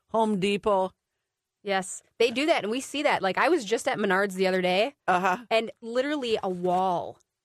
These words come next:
Speaker 2: of candies and sugar-coated peanuts and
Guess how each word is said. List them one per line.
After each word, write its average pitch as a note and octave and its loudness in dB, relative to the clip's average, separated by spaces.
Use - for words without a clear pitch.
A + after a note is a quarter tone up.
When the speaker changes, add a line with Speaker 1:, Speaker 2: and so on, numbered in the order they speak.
Speaker 2:
of F3 -2
candies F#3+ -2
and E3+ -2
sugar-coated G3+ 0
peanuts G3 -2
and E3+ -6